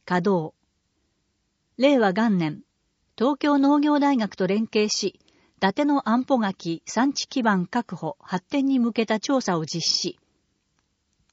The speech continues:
令和四年、あんぽ柿出荷百周年を迎える。百年の味、二。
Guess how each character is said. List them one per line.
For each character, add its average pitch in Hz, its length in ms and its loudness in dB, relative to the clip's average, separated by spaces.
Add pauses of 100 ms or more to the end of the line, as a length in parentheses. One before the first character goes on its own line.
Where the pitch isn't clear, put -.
令 285 240 0
和 185 140 0
四 180 160 0
年、 190 260 -2 (400)
あ 226 140 0
ん 285 80 -2
ぽ 302 160 2
柿 233 260 -2
出 - 260 -8
荷 202 200 -2
百 - 260 -4
周 302 260 0
年 202 240 2
を 170 100 0
迎 185 340 -4
え 185 100 -4
る。 170 160 -8 (3000)
百 226 340 0
年 302 280 4
の 196 180 4
味、 196 320 0 (220)
二。 226 220 0